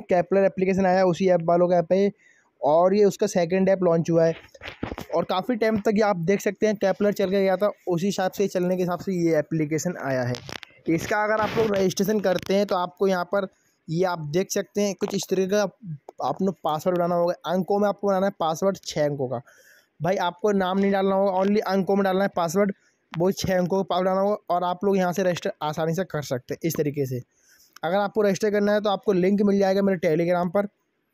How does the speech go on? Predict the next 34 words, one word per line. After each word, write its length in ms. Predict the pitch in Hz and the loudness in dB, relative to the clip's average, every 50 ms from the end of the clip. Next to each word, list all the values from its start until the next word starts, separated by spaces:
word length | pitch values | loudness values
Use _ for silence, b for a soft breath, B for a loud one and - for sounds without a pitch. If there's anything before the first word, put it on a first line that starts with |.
| - _ _ _ _ _ _ _ _ _ _ _ _ _ _ _ _ _ _ _ _ _ _ - - - _ - - - | -20 _ _ _ _ _ _ _ _ _ _ _ _ _ _ _ _ _ _ _ _ _ _ -16 -16 -16 _ -12 -4 -2
Telegram 480 | 156 160 180 185 190 196 196 202 208 202 | 0 0 2 2 2 2 2 2 2 2
अगर 120 | 202 202 | 2 2
आप 160 | 196 190 190 | 2 2 2
लोगों 140 | 208 208 208 | 2 2 4
ने 60 | 208 | 2
ज्वाइन 260 | 170 190 180 175 185 | 4 4 2 4 4
नहीं 160 | 190 196 202 180 | 4 2 2 2
किया 160 | 196 202 202 | 2 2 2
है 100 | 214 208 | 2 0
तो 120 | 190 170 | -2 0
ज्वाइन 260 | 170 180 170 185 196 170 | 0 2 2 2 2 0
कीजिए, 380 | - 180 185 170 175 196 214 185 | 0 -2 -2 -2 0 0 0 2
बालाजी 400 | 175 160 165 175 175 185 180 196 | 2 2 2 2 2 2 0 2
अर्निंग 340 | 175 170 170 180 185 185 156 - - | 2 2 2 2 2 2 0 0 -2
ट्रिक्स 200 | 185 185 - - | -4 -4 -2 -4
ट्रिपल 300 | 190 165 151 - 185 185 - | -4 -4 0 0 -2 -2 0
सेवन 320 | - 175 160 156 175 175 170 | -2 -2 0 0 0 0 0
नाम 220 | 170 165 170 175 | 0 0 -2 -2
से 100 | - 180 | -2 -2
आप 100 | 165 160 | -2 -2
लोग 140 | 170 170 156 | -2 -4 -2
ज्वाइन 240 | 160 156 156 160 156 | -2 -2 -2 -2 -2
कर 120 | 160 151 | -4 -4
सकते 280 | - 160 151 - _ 160 | -4 -6 -8 -6 _ -4
हैं। 160 | 160 175 202 b b b b b b b b b | -4 -4 -6 b b b b b b b b b
इसका 260 | - 156 156 - 202 208 | -6 -6 -4 0 0 0
जो 80 | 208 190 | 2 2
लिंक 240 | 190 190 196 190 185 | 2 0 0 0 0
भी 100 | 196 214 | 0 0
आपको 220 | 196 185 - - 208 | 0 0 0 -2 0
डिस्क्रिप्शन 540 | 165 190 170 - - 180 180 180 - 185 185 | 0 0 -2 -2 -2 -4 -4 -2 0 0 0
में 120 | 185 180 | 2 2
मिल 140 | 170 151 135 | 0 0 0
जाएगा, 360 | 127 127 123 120 117 117 113 | 0 0 0 0 0 -2 -4